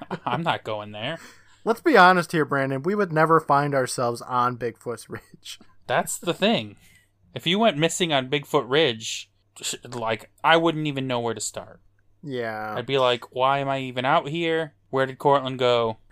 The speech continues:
Speaker 1: Is there Bigfoot here?"
Speaker 2: We did go sledding a couple of times, though.
Speaker 1: Yeah.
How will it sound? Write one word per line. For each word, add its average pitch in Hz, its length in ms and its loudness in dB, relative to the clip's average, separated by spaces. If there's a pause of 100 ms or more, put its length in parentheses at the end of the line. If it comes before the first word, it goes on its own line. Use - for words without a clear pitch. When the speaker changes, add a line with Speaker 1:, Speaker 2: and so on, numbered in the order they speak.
(160)
Speaker 1:
Is 120 280 -4
there 113 140 -4
Bigfoot 135 720 -2
here?" 123 500 -6
Speaker 2:
We 196 120 -4
did 381 220 0
go 359 160 2
sledding 139 540 2
a 113 60 -4
couple 107 320 -6
of 104 80 -8
times, 107 360 -12
though. 107 420 -10
Speaker 1:
Yeah. 185 360 6